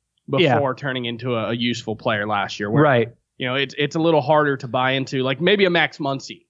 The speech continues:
Speaker 1: I, I
Speaker 2: coming
Speaker 1: guess,
Speaker 2: off of twenty eighteen.
Speaker 1: I guess the difference is twenty seventeen Mancini, who had a good year. I looked at the, the s-, supporting skills and thought, "Eh, I don't know that he can sustain that." And now I look at them and I think, "Yeah, well, maybe he can." So I'd,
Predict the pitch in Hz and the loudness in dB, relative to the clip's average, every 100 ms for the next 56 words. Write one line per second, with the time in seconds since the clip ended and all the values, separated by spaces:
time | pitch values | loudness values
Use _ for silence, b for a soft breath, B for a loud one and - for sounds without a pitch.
0 | 160 185 196 - 180 180 208 175 139 139 | 2 2 2 0 0 2 0 0 -4 -10
1 | - 135 113 104 156 196 226 220 233 147 | -14 -12 -12 -8 -2 0 0 -2 -8 -4
2 | 151 156 170 165 160 156 143 - - 160 | -4 -2 -2 -2 -2 -4 -4 -6 -2 0
3 | 165 160 147 147 139 - 131 131 127 131 | 0 2 2 2 -2 -2 -2 0 0 -2
4 | 131 139 135 135 135 - 123 117 113 113 | -2 0 2 2 0 -2 0 2 4 2
5 | 110 113 117 107 107 110 113 110 113 117 | 2 0 2 2 4 4 2 2 4 2
6 | 120 113 - 113 104 104 - - 113 104 | 0 -4 0 0 2 0 -4 -2 -2 -2
7 | - - - _ _ _ - 139 - 143 | -4 -10 -12 _ _ _ -2 -2 4 4
8 | 131 120 - 120 113 113 113 107 117 110 | 4 0 0 2 2 0 -4 -2 -2 -2
9 | 101 175 160 135 _ _ _ _ _ - | -2 0 0 0 _ _ _ _ _ -2
10 | 160 143 131 117 113 113 101 110 - 110 | 2 4 4 2 0 -4 -6 -8 -4 -4
11 | 104 101 - 123 196 254 180 135 117 123 | -2 -4 -2 2 4 6 4 4 0 -2
12 | 127 139 127 123 123 175 220 349 370 320 | -2 -2 0 0 0 -2 0 2 2 2
13 | 320 311 285 247 - 240 104 98 - 196 | 0 0 0 0 2 0 0 -4 0 2
14 | 202 214 254 | 4 4 2